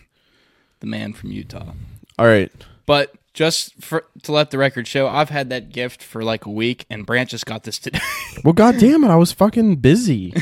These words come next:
Speaker 1: <laughs>
Speaker 2: It's not even Christmas yet. I could have waited, like,
Speaker 1: Uh,
Speaker 2: another
Speaker 1: no,
Speaker 2: week.
Speaker 1: I'm, I'm just meaning I gave you a fucking box and you gave me this <laughs> shit.
Speaker 2: It was on the fly. <laughs>
Speaker 1: This was actually good attention to detail, and I gave you a box.
Speaker 2: That's all right. I'll,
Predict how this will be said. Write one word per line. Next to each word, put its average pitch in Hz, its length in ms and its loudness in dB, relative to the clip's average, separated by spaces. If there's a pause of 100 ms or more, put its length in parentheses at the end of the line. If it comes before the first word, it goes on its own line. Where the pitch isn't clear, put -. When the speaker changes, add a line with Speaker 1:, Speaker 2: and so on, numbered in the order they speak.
Speaker 1:
<laughs> - 1160 -2
Speaker 2:
It's 196 240 4
not 254 240 8
even 208 240 8
Christmas 190 640 6
yet. 131 140 4
I 123 100 2
could - 180 2
have 160 140 4
waited, 180 340 6
like, 156 140 0
Speaker 1:
Uh, 160 60 0
Speaker 2:
another 190 180 6
Speaker 1:
no, 247 160 6
Speaker 2:
week. 240 300 6
Speaker 1:
I'm, 240 160 2
I'm 240 40 -4
just 247 180 -4
meaning 214 300 0
I 180 140 2
gave 185 200 0
you 165 140 -2
a 147 60 -4
fucking 139 320 -6
box 135 340 -4
and 131 100 -10
you 131 80 -8
gave 123 180 -8
me 120 100 -10
this 127 160 -4
<laughs> - 80 -2
shit. - 100 -2 (760)
Speaker 2:
It 185 100 0
was 208 140 0
on 226 140 4
the 180 80 2
fly. 151 480 4 (140)
<laughs> 214 100 2 (840)
Speaker 1:
This 175 220 2
was 165 240 -2
actually 143 580 -2 (200)
good 131 220 -6
attention 123 380 -8
to 117 60 -8
detail, 117 420 -8
and 110 80 -12
I 110 80 -8
gave 107 200 -12
you 107 100 -20
a - 20 -20
box. - 340 -16
Speaker 2:
That's 120 180 -2
all 107 100 2
right. 104 140 0
I'll, 104 140 -2